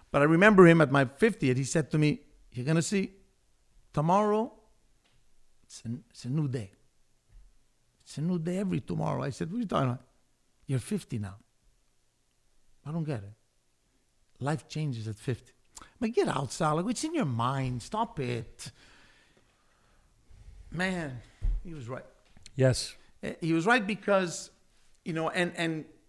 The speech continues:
Speaker 1: Jim Tree Living did the same thing to me, only he did it differently. He said the same thing to me. He said, "You turned fifty this year, yeah?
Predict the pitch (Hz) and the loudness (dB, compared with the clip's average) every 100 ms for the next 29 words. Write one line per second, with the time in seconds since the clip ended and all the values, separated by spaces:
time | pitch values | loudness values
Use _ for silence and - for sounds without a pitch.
0 | _ _ - - 127 143 214 - 196 202 | _ _ -20 -20 -6 -2 0 0 2 4
1 | 190 143 131 139 143 185 165 147 147 120 | 2 0 -2 -4 0 2 2 4 2 2
2 | 123 139 208 _ 170 180 160 180 170 175 | 0 -2 -4 _ -2 -2 2 2 4 2
3 | - 127 131 - - _ - - - 160 | 0 -6 -12 -20 -20 _ -20 -20 -4 -4
4 | 160 214 170 147 131 139 104 120 - - | 0 0 2 0 -2 -12 -12 -14 -14 -20
5 | - - - _ _ - - 170 139 330 | -20 -20 -20 _ _ -20 0 0 2 -2
6 | 302 160 127 - 123 135 | -4 -4 -4 -4 -4 -4